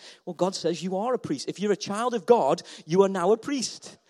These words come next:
The presence of God is now accessible to you, and you're a carrier of the presence of God,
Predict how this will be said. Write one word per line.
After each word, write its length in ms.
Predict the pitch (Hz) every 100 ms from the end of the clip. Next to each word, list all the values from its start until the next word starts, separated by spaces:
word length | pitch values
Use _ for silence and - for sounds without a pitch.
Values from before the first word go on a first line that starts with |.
| - -
The 80 |
presence 580 | 196 - 226 269 285 240
of 140 | 269 180
God 300 | 240 226 220
is 160 | 190
now 240 | 202 208 -
accessible 720 | 196 - - 202 - 160 165
to 120 | -
you, 320 | 147 131 156 - - -
and 160 | 185 202
you're 160 | 208
a 40 | 202
carrier 580 | - 226 285 285 214
of 120 | 185 151
the 60 |
presence 440 | - 165 143 156 160
of 140 | 131
God, 340 | 147 127 170